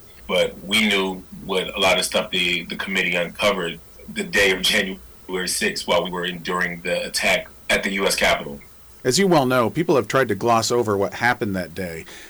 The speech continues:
Speaker 2: As part of your testimony, you talked about being outside the House Speaker's lobby, as I recall. I wonder if you could tell people what that was like. A lot of people may not realize how intense it was for people like yourself.
Speaker 1: You know, police officers,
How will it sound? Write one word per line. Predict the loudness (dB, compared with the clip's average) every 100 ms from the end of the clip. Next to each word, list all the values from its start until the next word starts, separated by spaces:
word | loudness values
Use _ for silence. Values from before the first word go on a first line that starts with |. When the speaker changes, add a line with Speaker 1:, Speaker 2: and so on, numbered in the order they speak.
| -6
Speaker 2:
As | -4 -4
part | 0 2 4
of |
your | 2 -2
testimony, | 2 2 2 2 2 0
you | -2
talked | 0 -2 0
about | 0 0 2
being | 0 2 0
outside | 0 0 0 4 4 2
the |
House | 0 0 0
Speaker's | -2 -4 -2 -4
lobby, | 2 4 4 2
as | 0 0
I |
recall. | -2 -4 -4 0 0 -2 -10 -10 -2
I |
wonder | 2 4 4
if | 4
you | 2
could | 2
tell | 2 2
people | 2 -2 -2
what | 0 0 0
that | 2 0
was | 0 -2
like. | 2 4 2 0 -4
A |
lot | 2 2
of | 0
people | -4 -4
may | 0 0
not | 0 0
realize | 0 2 2 0 -2
how | -2
intense | -2 -4 -6 -4 -2 -2
it | -4
was | -4 -6 -8 -10 -14
for | -10
people | -4 -4 -2
like | -2 -2
yourself. | -6 -6 -4 -4 -8 -16 -20 -8
Speaker 1:
You | -2
know, | 2 2 0 -4 -12 -16 -20 -20 -14
police | -6 -4 0
officers, | 2 2 0 -2 -2 -2 -4 -8